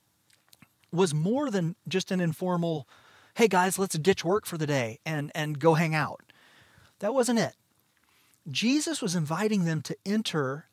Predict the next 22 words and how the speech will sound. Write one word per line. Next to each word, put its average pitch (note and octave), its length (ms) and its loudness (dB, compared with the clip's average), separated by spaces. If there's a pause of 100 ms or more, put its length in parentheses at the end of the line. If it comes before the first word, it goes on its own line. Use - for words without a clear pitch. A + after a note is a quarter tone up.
(240)
into F3 320 -2
a D#3+ 100 0
rabbi-disciple E3 2000 -2 (200)
relationship, B2+ 840 -4 (640)
a - 160 -16
teacher G3 640 -4 (320)
and C3 100 -6
a B2+ 60 -6
pupil. - 640 -8 (500)
He G#3+ 140 -4
was F3 280 -2 (220)
asking, E3 460 0
and C#3+ 100 0
based G#3 280 2
on F#3+ 100 0
what G#3 160 0
we G3 180 0
just F3 300 -6
learned F#3 480 -2 (260)
from D#3 220 -2
the C3+ 80 -2
Mishnah, C#3+ 680 -4